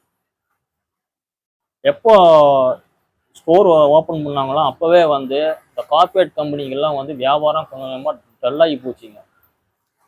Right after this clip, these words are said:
சில சமயம் நேரடியாகவும் மறைமுகமாகவும், ஆ,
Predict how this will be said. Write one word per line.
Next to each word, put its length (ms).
சில 220
சமயம் 380
நேரடியாகவும் 1000
மறைமுகமாகவும், 840
ஆ, 640